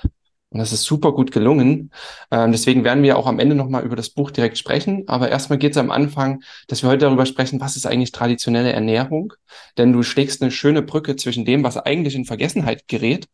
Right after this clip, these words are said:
oder bei vielen schon geraten ist, äh, in die Moderne und bringst das wieder auf eine ganz, ganz tolle Art und Weise zurück.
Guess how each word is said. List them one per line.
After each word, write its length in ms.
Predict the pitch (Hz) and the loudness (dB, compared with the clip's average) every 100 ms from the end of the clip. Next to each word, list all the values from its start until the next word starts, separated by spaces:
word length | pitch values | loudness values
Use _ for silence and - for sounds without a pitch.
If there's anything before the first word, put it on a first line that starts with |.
| _ - _ | _ -20 _
oder 300 | 120 117 113 | 0 0 0
bei 260 | - 117 | -2 -4
vielen 240 | 117 139 143 | 0 2 2
schon 160 | 143 | 2
geraten 400 | 120 110 117 117 | 0 -2 -2 -4
ist, 300 | - 151 - _ - - - | -6 -6 -10 _ -20 -12 -2
äh, 300 | 117 117 110 | 2 4 2
in 100 | 120 | 2
die 80 | 120 | 2
Moderne 440 | 117 117 156 160 | 2 2 2 0
und 140 | 113 | -2
bringst 300 | 110 120 139 | -4 -6 -6
das 120 | 123 - | -6 -2
wieder 280 | 120 107 | 0 2
auf 180 | 113 113 | 0 0
eine 140 | 117 110 | 0 0
ganz, 240 | 123 175 | -2 -2
ganz 160 | 123 - | -4 -2
tolle 240 | - 151 | -2 0
Art 160 | 143 135 | -2 -4
und 100 | 113 | -4
Weise 280 | 113 131 - | -2 -4 -10
zurück. 380 | 139 135 - | -6 -4 -4